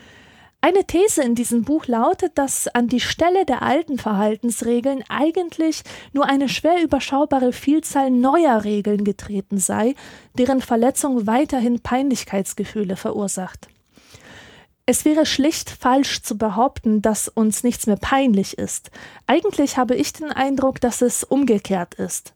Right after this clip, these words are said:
Fremdschämen scheint ja fast ein Volkssport zu sein, zumindest wenn ich mir so meine Twitter-Timeline ansehe, die alle möglichen medialen Inszenierungen kritisiert. Und wir haben heute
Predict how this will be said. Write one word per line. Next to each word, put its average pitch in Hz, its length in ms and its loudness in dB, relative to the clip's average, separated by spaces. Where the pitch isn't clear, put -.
Fremdschämen 214 960 0
scheint 208 300 0
ja 220 140 2
fast - 340 -2
ein 220 120 2
Volkssport 247 720 -2
zu - 140 -6
sein, 208 320 -2
zumindest 233 520 0
wenn 220 120 4
ich 226 160 -2
mir 220 80 2
so 214 140 0
meine 208 300 2
Twitter-Timeline 208 840 -2
ansehe, 214 500 0
die 226 380 2
alle 247 320 4
möglichen 233 680 2
medialen 220 540 2
Inszenierungen 208 1120 0
kritisiert. 208 800 -4
Und 233 420 0
wir 220 100 2
haben 254 260 2
heute 269 440 2